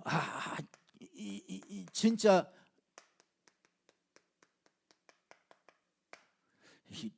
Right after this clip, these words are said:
최고 지식이로구나. 내가 이거 그리스도를 알았다는 거는 이 세상에 어떤 것보다도 다 배설물로 여길 수 있을 만큼 내가 이게 최고 지식을 내가 이게 하나님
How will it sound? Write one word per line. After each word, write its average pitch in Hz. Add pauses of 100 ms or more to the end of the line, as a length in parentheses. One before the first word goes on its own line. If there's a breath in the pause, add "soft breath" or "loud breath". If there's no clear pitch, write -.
최고 -
지식이로구나. 185 (2000)
내가 214
이거 190
그리스도를 156
알았다는 139
거는 160 (760 soft breath)
이 240
세상에 240
어떤 302
것보다도 247
다 -
배설물로 262
여길 185
수 196
있을 185
만큼 202 (280 loud breath)
내가 160
이게 170
최고 349
지식을 226
내가 151
이게 143
하나님 143